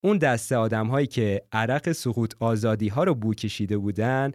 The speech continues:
چهره غریبه ها رو ترسناکتر می‌دیدن. به ویژه وقتی که چهره ها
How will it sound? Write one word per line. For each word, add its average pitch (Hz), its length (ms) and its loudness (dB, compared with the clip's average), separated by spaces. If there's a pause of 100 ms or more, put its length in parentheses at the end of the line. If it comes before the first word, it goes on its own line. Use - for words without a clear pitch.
(240)
چهره 113 640 0
غریبه 104 420 0
ها 127 140 0
رو 180 100 2
ترسناکتر 104 960 -2
می‌دیدن. 80 600 -6 (420)
به 143 120 2
ویژه 98 400 -2
وقتی 143 340 -2
که 175 140 -2
چهره 101 380 -4
ها 123 280 0